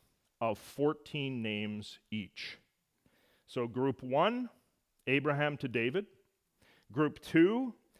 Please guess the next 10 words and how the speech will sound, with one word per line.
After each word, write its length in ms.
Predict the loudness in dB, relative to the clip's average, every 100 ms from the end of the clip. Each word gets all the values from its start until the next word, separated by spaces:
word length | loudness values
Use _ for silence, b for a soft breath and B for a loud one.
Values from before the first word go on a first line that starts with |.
| b b
Solomon 680 | -2 4 6 8 6 2
to 140 | -2 0
Jeconiah, 760 | 2 2 2 2 2 2 -2 -8 _ _
fourteen 640 | -6 -4 -4 -6 -4 -2
names. 460 | -2 -2 -4 -8
Group 280 | -4 -2 -2
three, 480 | -6 -4 0 2 0
Jeconiah 640 | 0 0 2 0 0 0 -4
to 80 | -8
Jesus, 680 | -6 -4 -4 -8 -12 -20